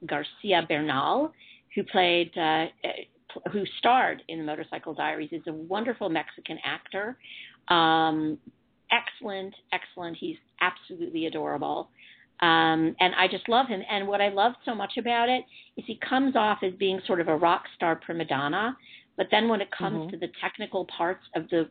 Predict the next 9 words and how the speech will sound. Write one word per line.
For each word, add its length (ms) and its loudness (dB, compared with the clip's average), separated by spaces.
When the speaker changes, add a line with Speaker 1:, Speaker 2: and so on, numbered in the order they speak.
Speaker 1:
of 160 2
the 80 -4
music, 440 2
he 160 -2
is 100 2
so 240 4
serious 400 -2
that 440 2
it's 160 0